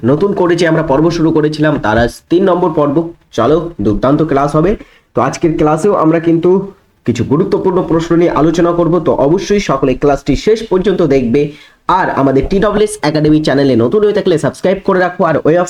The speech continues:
Solution চ্যানেলটিকেও সাবস্ক্রাইব করতে ভুলবে না। সেখানে কিন্তু আমি একদমই ফেস ক্যাম সহ তোমাদেরকে ক্লাস করাচ্ছি। তো অবশ্যই সেখানে সকলে যুক্ত হয়ে যাবে। এবং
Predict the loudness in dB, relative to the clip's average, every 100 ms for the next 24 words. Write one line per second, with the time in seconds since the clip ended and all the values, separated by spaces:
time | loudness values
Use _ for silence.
0 | 0 0 2 0 0 0 2 0 0 0
1 | -2 -6 -6 -2 -4 -2 -4 0 2 2
2 | 2 0 -4 -16 -6 -2 0 0 0 2
3 | 2 2 -2 0 2 0 0 0 0 -2
4 | 0 0 0 0 2 2 2 0 0 -2
5 | -4 -18 _ -4 0 0 -2 -4 -2 0
6 | -2 -2 -6 -6 -18 -8 -2 0 0 0
7 | 0 0 0 -2 0 0 0 0 0 0
8 | 0 0 0 0 -2 -14 -20 -20 -4 -2
9 | 0 0 0 0